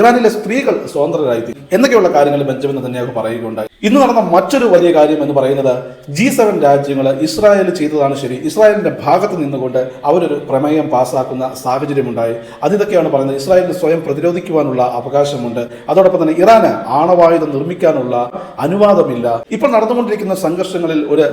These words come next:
സമാധാനം ആവശ്യമുണ്ട്, അതിൽ വെടിനിർത്തൽ ആവശ്യമുണ്ട് എന്നിങ്ങനെയുള്ള കുറച്ച് കാര്യങ്ങൾ പാസ്സാക്കിക്കൊണ്ടുള്ള പ്രമേയം ജി സെവൻ രാജ്യങ്ങൾ ഇന്ന് പാസ്സാക്കുകയുണ്ടായി. അതിനെതിരെ ലോകത്ത്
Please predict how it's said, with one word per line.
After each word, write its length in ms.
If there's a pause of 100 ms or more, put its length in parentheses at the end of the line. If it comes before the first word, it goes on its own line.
(120)
സമാധാനം 560 (120)
ആവശ്യമുണ്ട്, 420
അതിൽ 120 (100)
വെടിനിർത്തൽ 380 (140)
ആവശ്യമുണ്ട് 500
എന്നിങ്ങനെയുള്ള 500 (340)
കുറച്ച് 320
കാര്യങ്ങൾ 340 (100)
പാസ്സാക്കിക്കൊണ്ടുള്ള 760
പ്രമേയം 360 (380)
ജി 160
സെവൻ 260
രാജ്യങ്ങൾ 340 (120)
ഇന്ന് 180
പാസ്സാക്കുകയുണ്ടായി. 760 (240)
അതിനെതിരെ 380
ലോകത്ത് 260